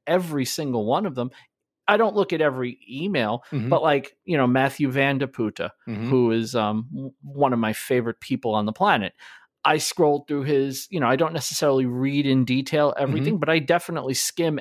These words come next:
Speaker 1: every single newsletter he sends out. David Picciuto, I actually read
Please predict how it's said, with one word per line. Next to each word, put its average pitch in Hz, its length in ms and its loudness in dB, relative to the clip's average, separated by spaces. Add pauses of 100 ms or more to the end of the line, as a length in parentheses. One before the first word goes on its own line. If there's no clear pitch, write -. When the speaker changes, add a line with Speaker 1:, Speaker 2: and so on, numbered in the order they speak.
Speaker 1:
every 160 480 0
single 147 400 -2
newsletter 151 380 0
he 123 80 -4
sends 156 180 -12
out. 175 220 -4
David 170 320 0
Picciuto, 208 480 -4 (340)
I 151 80 2
actually 190 320 0
read 147 460 -2